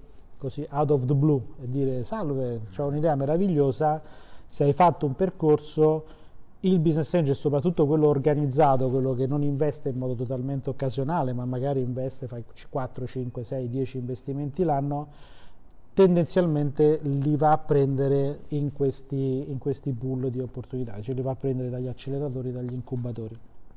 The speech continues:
Perché hanno già fatto un percorso, hanno già fatto un po' di compiti a casa,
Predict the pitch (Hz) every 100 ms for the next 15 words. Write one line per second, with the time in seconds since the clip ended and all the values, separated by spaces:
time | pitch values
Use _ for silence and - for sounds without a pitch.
0 | - - - - - - - - - -
1 | - 185 165 156 165 - 143 131 139 135
2 | 127 147 139 175 - 170 - 123 - 123
3 | 123 135 120 131 131 127 147 160 - 156
4 | 147 - 151 147